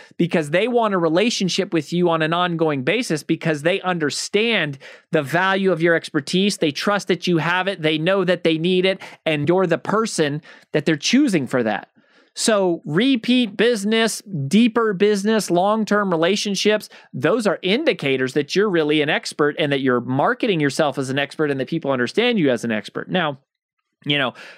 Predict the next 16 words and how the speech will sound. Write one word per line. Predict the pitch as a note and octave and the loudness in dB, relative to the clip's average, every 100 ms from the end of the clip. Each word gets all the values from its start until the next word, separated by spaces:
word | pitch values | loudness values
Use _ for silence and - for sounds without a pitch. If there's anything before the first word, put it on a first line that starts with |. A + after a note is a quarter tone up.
| _ _ _ _ - | _ _ _ _ -8
you | C#3 F#3 | 0 2
may | A#3 G3 | 4 2
say, | D#3 F3+ E3 | 2 0 2
"Well, | F3 G3 | 2 0
no, | F#3 F3+ | 2 0
I, | E3+ D#3 | 0 -2
I | E3+ | -2
don't | E3+ C#3+ | -2 -2
care | F#3 | -2
about | F3 D#3 - | 0 -2 0
that. | D3 | 0
I | |
just | D3 C#3 | -2 -2
wanna | C#3+ B2+ | -2 0
do | B2 | -2
speeches." | - B3 B3+ A2+ - | 0 -2 0 -4 -6